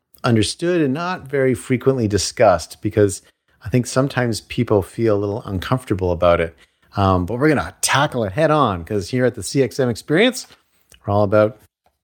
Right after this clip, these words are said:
tackling things head on. <laughs> That'll be our new selling line. <laughs> Oh dear. Ah, too much Coca-Cola today.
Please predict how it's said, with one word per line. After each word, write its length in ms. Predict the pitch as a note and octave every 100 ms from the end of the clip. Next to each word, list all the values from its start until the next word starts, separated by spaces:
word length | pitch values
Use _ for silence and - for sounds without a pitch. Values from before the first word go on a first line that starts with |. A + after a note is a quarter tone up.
| _ _ _ _ _ -
tackling 280 | F#2+ G2
things 200 | F#2 F#2
head 160 | F#2+ F2
on. 160 | D#2+ F2 _
<laughs> 180 | _ _
That'll 1400 | A#3 - G#3 - D3+ - - _ _ - C3 - C3 C3+
be 100 | B2+
our 80 | G#2+
new 120 | A2
selling 320 | A#2 G2+ G#2
line. 220 | F#2 F2 - - - _ _ _ - - _ _ _ _
<laughs> 100 | - - - - - A#3+ - - - _ _ _ - - - - -
Oh 240 | C#3 A#2 F2
dear. 380 | G#2 G2 D#2 - _ _ C3
Ah, 320 | A2+ F#2 G2+ -
too 100 | A2+
much 160 | G2
Coca-Cola 460 | A2+ G#2 - G2+ F#2
today. 260 | F2+ E2